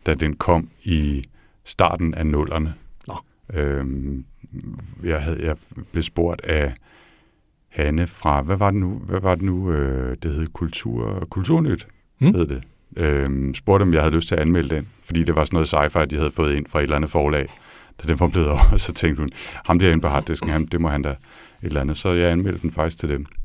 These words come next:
Speaker 1: kan jeg huske.
Speaker 2: Det var godt
Speaker 1: Øh,
Speaker 2: valgt.
Speaker 1: så, så den, øh, den har nogle år på banen.
Speaker 2: Ja, ja, ja.
Speaker 1: Glim-, med glimrende, og Bruce Sterling er jo fantastisk, øh, øh, skriver s-, nogle, nogle virkelig, øh, altså,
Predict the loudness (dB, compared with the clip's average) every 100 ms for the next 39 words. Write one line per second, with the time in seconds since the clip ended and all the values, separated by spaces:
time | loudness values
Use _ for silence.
0 | -8 -8 -6 -6 -8 -12 _ _ -12 -4
1 | -2 0 0 0 -2 -6 -8 -6 -2 -2
2 | 0 -2 -2 -6 -8 -6 -2 -2 0 0
3 | 0 0 2 0 0 -8 -18 _ 4 4
4 | 4 2 2 2 0 0 4 4 4 2
5 | 2 2 0 -10 -10 -2 0 4 6 6
6 | 4 2 0 0 -2 -2 -6 -4 -2 0
7 | -2 -6 -12 -18 -16 -14 -12 -4 -2 -2
8 | -4 -6 -4 -4 -6 -10 -10 -8 -2 -2
9 | 0 -2 -2 -4 -4 -4 -4 -6 -6